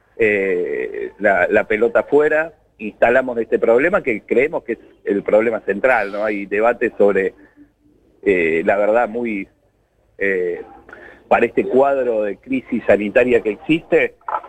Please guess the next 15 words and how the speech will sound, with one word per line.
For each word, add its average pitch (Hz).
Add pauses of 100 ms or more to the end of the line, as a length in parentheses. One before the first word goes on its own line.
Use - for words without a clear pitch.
(120)
la 104
verdad 113
que, 104 (520)
eh, 92
salir 117
a 110
plantear 110
que 123
abran 117
las 104
escuelas 151
es -
casi 117 (480)
un 123
delirio. 139